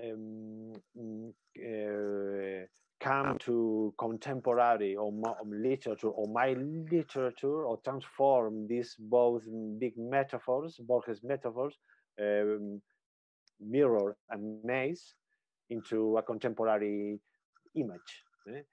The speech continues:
in Google Maps and, uh, Street View, no?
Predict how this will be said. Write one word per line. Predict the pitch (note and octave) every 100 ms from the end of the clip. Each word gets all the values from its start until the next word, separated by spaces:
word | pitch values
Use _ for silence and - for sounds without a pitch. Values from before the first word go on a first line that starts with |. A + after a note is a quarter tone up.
| _
in | F#2+ F#2+
Google | A2+ A2+
Maps | A#2 B2+ C3+ C3+ - -
and, | A2 A2+ B2+ B2
uh, | G#2 F#2+ F#2 F#2 F#2 F#2 F2+ F2 F2 - - -
Street | - - B2+ -
View, | B2 G#2+ E2 _ -
no? | A#2